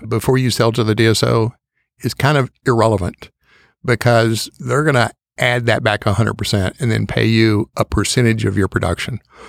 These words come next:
So, I mean, you could give yourself a raise. That's not gonna affect ebitda. You would think it does, but it's not because they're gonna adjust that out,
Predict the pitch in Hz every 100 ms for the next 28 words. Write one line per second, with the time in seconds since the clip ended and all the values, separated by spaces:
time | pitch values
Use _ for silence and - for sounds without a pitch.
0 | - - 110 113 120 143 143 139 120 135
1 | 113 101 104 107 104 104 - - - 123
2 | 117 123 143 143 131 117 - 113 117 104
3 | 98 92 98 - _ _ _ _ - -
4 | 123 - 170 - 113 104 101 110 98 123
5 | 120 92 - - _ _ _ _ - 104
6 | 113 110 110 139 120 120 117 110 107 117
7 | 117 - 107 101 98 92 -